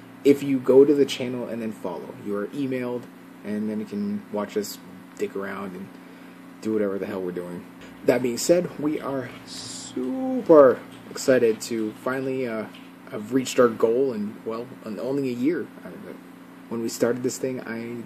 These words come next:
did not think it would only be a <laughs> year before we got partnered. But, uh, it's all thanks to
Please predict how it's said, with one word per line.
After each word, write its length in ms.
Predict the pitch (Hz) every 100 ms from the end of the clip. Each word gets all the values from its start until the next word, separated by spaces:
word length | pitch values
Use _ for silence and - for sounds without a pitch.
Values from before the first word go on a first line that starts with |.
| -
did 140 | 123
not 260 | 131 131 127
think 180 | 120 113
it 40 |
would 160 | 110 110
only 200 | 110 110
be 200 | 107 101
a 40 |
<laughs> 220 | 101 -
year 160 | 151 113
before 300 | 113 123 110
we 100 | 107
got 260 | 104 95
partnered. 380 | - 98 87 87 - - - - - - - - - - - - - - -
But, 360 | 110 113 104 117
uh, 100 | 107
it's 200 | 107 123
all 120 | 117
thanks 280 | 120 110 -
to 240 | 104 101